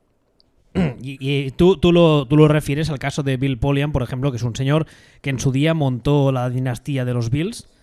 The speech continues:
que, eh, ja-, jugó y perdió cuatro Super Bowls seguidas.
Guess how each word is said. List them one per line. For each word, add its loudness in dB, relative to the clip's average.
que, -8
eh, -6
ja-, 0
jugó 4
y 2
perdió 0
cuatro -6
Super -4
Bowls -2
seguidas. 0